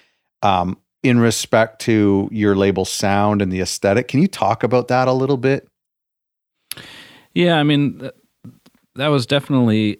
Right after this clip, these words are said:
Speaker 2: a, something that evolved over many years. I mean, when I started the label, I'd, I'd, I was sort of transitioning out of my own, uh, work as a,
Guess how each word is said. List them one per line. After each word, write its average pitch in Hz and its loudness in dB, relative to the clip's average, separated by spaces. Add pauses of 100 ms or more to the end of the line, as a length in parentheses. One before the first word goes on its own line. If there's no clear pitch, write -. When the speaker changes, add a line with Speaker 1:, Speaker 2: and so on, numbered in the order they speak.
Speaker 2:
a, 95 -6 (460)
something 107 -4
that 92 -2
evolved 92 -2
over 87 -2
many 87 0
years. 90 -2 (720)
I - -2
mean, 95 2
when 107 2
I 107 2
started 104 0
the 117 0
label, 120 -2 (640)
I'd, 90 -8 (200)
I'd, 90 -12 (1200)
I 101 -4
was 92 -4
sort 98 -2
of 90 -4
transitioning 104 0
out 92 0
of 87 -4
my 90 -2
own, 87 -2 (1080)
uh, 73 -12 (800)
work 98 -6
as 87 -8
a, 78 -10